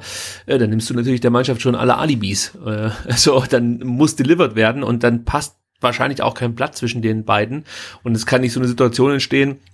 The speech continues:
wie was, und da muss ich leider Gottes Reschke wieder auskramen, dass dann halt plötzlich der Sportvorstand in dem Fall in der Kabine steht und, <laughs> äh, gestandene Spieler zusammenfaltet, <laughs> die dann weinend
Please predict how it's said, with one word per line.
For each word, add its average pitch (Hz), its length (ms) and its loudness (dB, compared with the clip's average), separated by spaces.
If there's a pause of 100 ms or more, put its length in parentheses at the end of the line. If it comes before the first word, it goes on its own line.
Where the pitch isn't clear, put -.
(100)
wie 113 100 -4
was, 120 280 0 (100)
und - 140 -16
da - 40 -12
muss 110 160 -6
ich 117 80 -6
leider 127 200 0
Gottes 120 280 -6
Reschke 127 240 -2
wieder 123 180 0
auskramen, 131 480 0 (280)
dass 120 120 -2
dann 123 120 2
halt 127 180 0
plötzlich 131 440 -2
der 117 280 4
Sportvorstand 123 720 0
in 117 100 -4
dem 113 140 -2
Fall 120 140 -2
in 120 80 0
der 113 80 2
Kabine 127 340 -2
steht 135 480 -2
und, 127 160 -2 (420)
<laughs> - 380 -18
äh, 120 320 4 (160)
gestandene 127 480 0
Spieler 160 320 0
zusammenfaltet, 117 800 0 (360)
<laughs> - 360 -18
die 131 100 -2
dann 120 280 2
weinend 127 580 0